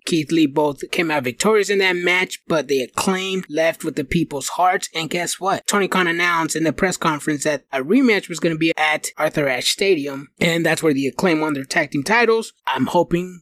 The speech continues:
Chad Gable wins the Intercontinental Championship at Fastlane or at a Raw episode or something, but yes, Chad Gable is due for a title, and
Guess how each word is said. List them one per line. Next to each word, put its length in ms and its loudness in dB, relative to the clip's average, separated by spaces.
Chad 240 0
Gable 280 0
wins 240 0
the 180 -2
Intercontinental 720 -2
Championship 720 0
at 120 -4
Fastlane 720 -2
or 140 -2
at 180 2
a 420 -4
Raw 300 2
episode 600 0
or 80 -2
something, 440 -2
but 220 -2
yes, 300 -2
Chad 400 0
Gable 380 0
is 220 -6
due 220 2
for 240 -6
a 60 -8
title, 580 -2
and 720 -2